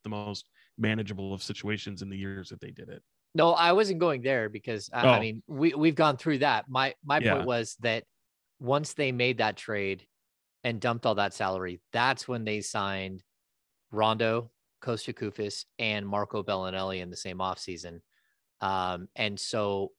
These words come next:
Speaker 2: they even, they drafted Willie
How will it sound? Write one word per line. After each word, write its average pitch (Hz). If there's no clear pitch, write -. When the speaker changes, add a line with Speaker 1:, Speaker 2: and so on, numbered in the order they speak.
Speaker 2:
they 113
even, 104
they 110
drafted 113
Willie 107